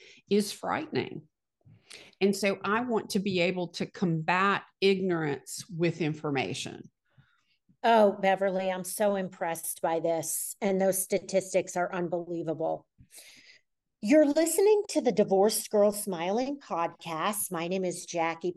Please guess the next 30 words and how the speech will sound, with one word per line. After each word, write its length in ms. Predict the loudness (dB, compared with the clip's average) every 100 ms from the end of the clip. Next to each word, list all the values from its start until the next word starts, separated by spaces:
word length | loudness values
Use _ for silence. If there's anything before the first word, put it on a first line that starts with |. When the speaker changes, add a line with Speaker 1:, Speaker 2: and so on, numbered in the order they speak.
| -6
Speaker 2:
Pilosoff. 680 | -6 -4 -6 -6 -4 -4 -6 -10
I'm 240 | -8 -4
your 160 | -2 -2
host. 640 | -2 0 0 -2 -6 -10 _ _ _
Today, 480 | -2 4 4 4 0
I 60 | -2
am 180 | -2 -4
here 480 | -4 0 2 0 -2
with 320 | -4 -6 -8
divorce 480 | -8 -4 -2 -2 -4
coach 440 | 0 0 0 -4 -4
Beverly 420 | -2 0 0 -2
Price. 640 | -2 -2 0 0 -2 -8 -14 _ _ -20 _
Beverly 560 | 2 4 4 2 0 -2
is 160 | -4 0
also 400 | 2 2 0 0
the 100 | 0
creator 720 | -4 -4 0 2 2 2 -2 -4
and 180 | -6 -6
co-founder 920 | -2 0 0 -4 -4 -2 0 0 0 -4
of 160 | -4
the 80 | -2
Divorce 560 | -2 -2 0 0 -2 -4
Coalition, 920 | 0 2 2 0 -2 -6 -6 -6 -10 _ _ _
an 140 | 2 4
initiative 760 | 6 4 2 -4 -4 -2 -2 -2
to 100 | -4
bring 300 | 2 2 4
awareness 640 | 4 4 2 -2 -4 -6
to 240 | -4 -4